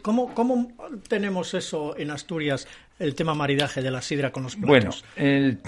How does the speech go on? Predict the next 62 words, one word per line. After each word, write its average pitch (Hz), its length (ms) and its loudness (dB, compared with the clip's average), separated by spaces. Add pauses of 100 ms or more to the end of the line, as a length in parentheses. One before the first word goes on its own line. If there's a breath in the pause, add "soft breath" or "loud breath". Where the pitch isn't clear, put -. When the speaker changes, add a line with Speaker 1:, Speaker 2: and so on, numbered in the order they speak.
(160)
Speaker 2:
el 117 220 -4
tema 175 260 6
de 180 80 8
la 143 220 10
maridaje 123 720 6
Speaker 1:
Se - 140 2
Speaker 2:
en 104 60 2
Speaker 1:
te - 20 0
Speaker 2:
la 147 60 4
Speaker 1:
escapó 147 220 6
Speaker 2:
sidra 170 160 10
Speaker 1:
la 185 100 12
Speaker 2:
en 170 60 10
Asturias, 135 400 6
Speaker 1:
risa. - 20 -
Speaker 2:
no. 117 240 6
<laughs> - 840 2
Sí, - 140 8
hombre, 170 160 12
se 127 80 10
me 135 60 10
escapa 151 200 10
la, 156 120 12 (320)
quiero 139 160 4
decir, 151 120 6
hace 139 200 4
mucha 135 180 0
cosa. 147 160 2
Claro, 143 220 6
cuando 120 200 2
uno 131 160 4
habla 139 200 8
de 135 100 6
sidra, 151 300 4
habla 135 160 8
de 120 60 4
sidra 135 180 6
de 131 80 10
escanciar, 123 540 8
y 101 120 -2
tú, 127 160 0
uno 131 160 6
sidra, 139 300 6
solo 131 220 4
piensa 127 220 0
en 131 60 6
la 113 60 0
sidra 123 140 2
de 117 40 4
escanciar. 147 640 2
Speaker 1:
Mm, 190 100 -4
yo 165 140 4
cuando 185 200 6
hablo 190 140 8
de 196 80 6
la 190 120 8
sidra, 196 500 2
abro 185 340 4
el 175 100 2
abanico. 160 520 0
Sidras 156 420 -2
tenemos, 147 260 -2